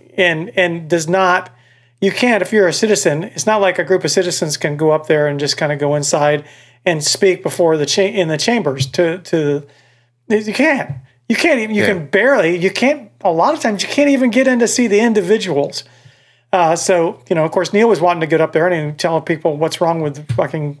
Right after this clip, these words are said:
Speaker 1: they know what's wrong with it. Uh, that's why they won't let you speak. But they
Speaker 2: Yeah.
Speaker 1: caused local governments, uh, cities, counties, everything like that, to allow people to come. Th-, they,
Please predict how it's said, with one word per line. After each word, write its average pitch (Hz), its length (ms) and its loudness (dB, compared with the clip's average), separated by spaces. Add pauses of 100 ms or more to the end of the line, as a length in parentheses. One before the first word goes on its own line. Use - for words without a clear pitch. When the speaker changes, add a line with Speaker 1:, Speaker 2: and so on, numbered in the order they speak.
(120)
Speaker 1:
they 294 140 2
know 330 140 4
what's 226 220 0
wrong 156 180 0
with 170 120 2
it. 262 200 0 (680)
Uh, 175 140 2
that's 233 220 0
why 247 140 4
they 226 80 4
won't 220 160 2
let 226 180 2
you 185 60 -2
speak. 185 380 -2 (220)
But - 160 -2
they 254 220 4
Speaker 2:
Yeah. 165 100 -2
Speaker 1:
caused 170 600 2
local 220 460 2
governments, 156 640 -2 (540)
uh, 160 360 0 (120)
cities, 190 440 0
counties, 165 420 -2
everything 160 240 0
like 185 200 0
that, 156 280 0 (300)
to 190 140 2
allow 165 260 4
people 190 320 0
to 170 80 0
come. 175 420 -2 (160)
Th-, 208 180 -4
they, 160 360 -2